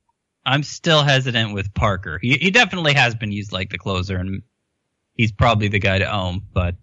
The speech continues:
um, he's not even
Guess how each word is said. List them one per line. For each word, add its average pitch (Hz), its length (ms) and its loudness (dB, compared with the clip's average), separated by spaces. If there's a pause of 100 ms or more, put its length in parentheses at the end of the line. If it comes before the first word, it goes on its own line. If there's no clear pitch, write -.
um, 90 380 -2 (1040)
he's 123 380 0
not 117 420 6
even 95 680 0